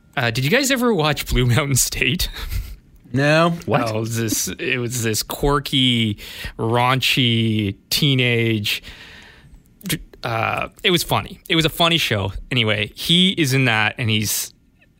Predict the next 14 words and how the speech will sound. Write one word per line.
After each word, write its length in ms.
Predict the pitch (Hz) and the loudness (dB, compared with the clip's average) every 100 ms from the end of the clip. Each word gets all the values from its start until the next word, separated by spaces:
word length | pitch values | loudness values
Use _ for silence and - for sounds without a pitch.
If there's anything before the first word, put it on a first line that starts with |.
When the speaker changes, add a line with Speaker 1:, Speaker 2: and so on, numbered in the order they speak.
| _ | _
Speaker 1:
he 160 | - 131 | -4 -4
plays 320 | 117 131 131 | 0 0 2
this 140 | 120 - | 0 -2
character 320 | - 117 113 | -2 0 0
named 280 | 104 101 98 | 2 0 -2
Thad 340 | - 101 101 | -2 -2 -2
Castle, 560 | - 110 104 - 117 117 | -2 -2 -2 -2 -2 -2
and 80 | |
who 160 | 107 107 | -2 0
is 160 | 110 - | -2 -2
just 420 | - - - - - - - | -2 -2 -8 -10 -12 -14 -6
larger 400 | 107 131 170 175 | 2 2 4 2
than 180 | 160 131 | 2 2
life, 360 | 110 107 101 | 2 0 -2